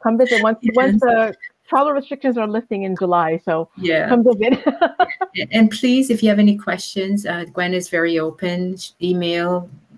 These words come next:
Speaker 2: LinkedIn, reach out to her. Again, on behalf of our audience this morning, thank you and have a great day.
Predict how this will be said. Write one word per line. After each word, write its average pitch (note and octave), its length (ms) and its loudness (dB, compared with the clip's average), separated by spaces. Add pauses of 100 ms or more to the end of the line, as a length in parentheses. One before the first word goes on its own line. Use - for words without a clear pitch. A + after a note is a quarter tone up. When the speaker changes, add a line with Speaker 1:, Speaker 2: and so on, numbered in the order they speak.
Speaker 2:
LinkedIn, F3 760 -4 (440)
reach F#3 240 0
out D#3+ 220 -2
to F3+ 100 0
her. F3 420 0 (1160)
Again, E3+ 340 2
on D#3+ 140 0
behalf E3 320 -2
of D#3 260 -4
our D3+ 220 -2
audience D3+ 420 2
this D3+ 200 -6
morning, D3+ 440 -4 (160)
thank D3+ 320 -2
you F#3+ 220 4
and E3 120 -4
have E3 140 -8
a D3+ 60 -4
great C#3+ 340 -6
day. D3 300 -6